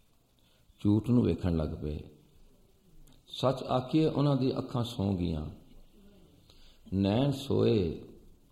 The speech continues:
ਪਰ ਦ੍ਰਿਸ਼ਟ ਵਿਕਾਰ। ਜਿਨ੍ਹਾਂ ਨੇ ਪ੍ਰਮਾਤਮਾ ਨੂੰ ਵਿਸਾਰਿਆ, ਉਹਨਾਂ ਦੇ ਸਰਵਣ,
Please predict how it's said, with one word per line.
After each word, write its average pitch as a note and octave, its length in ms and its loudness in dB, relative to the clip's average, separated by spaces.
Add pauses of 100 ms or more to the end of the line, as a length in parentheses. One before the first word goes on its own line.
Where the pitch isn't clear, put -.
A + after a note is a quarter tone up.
(520)
ਪਰ G#2+ 220 0
ਦ੍ਰਿਸ਼ਟ G#2 440 -2
ਵਿਕਾਰ। E2 600 -4 (3000)
ਜਿਨ੍ਹਾਂ E3 320 2
ਨੇ F#3 80 2
ਪ੍ਰਮਾਤਮਾ D3+ 640 -2
ਨੂੰ E3 120 -2
ਵਿਸਾਰਿਆ, F#2+ 640 0 (1900)
ਉਹਨਾਂ D#3+ 220 4
ਦੇ C#3+ 120 2
ਸਰਵਣ, C3 680 0